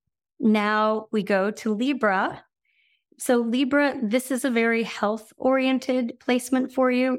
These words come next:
Libra sun and Libra, Libra rising. Similar to Taurus, you know, your ruling planet is Venus. Neptune,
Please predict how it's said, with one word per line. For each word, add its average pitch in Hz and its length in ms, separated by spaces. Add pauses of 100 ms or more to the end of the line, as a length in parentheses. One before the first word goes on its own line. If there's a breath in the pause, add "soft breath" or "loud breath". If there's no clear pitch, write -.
Libra 240 320
sun 233 400
and 226 460
Libra, 226 600 (400 soft breath)
Libra 220 320
rising. 214 760 (380)
Similar 294 540
to 233 320
Taurus, 214 640 (540)
you 214 140
know, 208 340 (100)
your 220 320
ruling 226 380
planet 208 340
is 190 160
Venus. 185 480 (320)
Neptune, 226 760